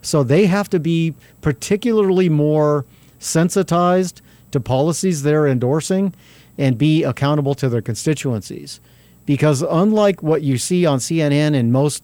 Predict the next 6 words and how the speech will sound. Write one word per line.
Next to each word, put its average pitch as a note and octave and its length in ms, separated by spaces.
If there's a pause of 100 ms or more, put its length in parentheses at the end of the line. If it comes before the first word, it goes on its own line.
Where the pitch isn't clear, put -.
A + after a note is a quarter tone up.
liberal, C3 720 (400)
you D#3 80
know, C3 140
media C#3+ 360
outlets, B2+ 640 (920)
about G#3 460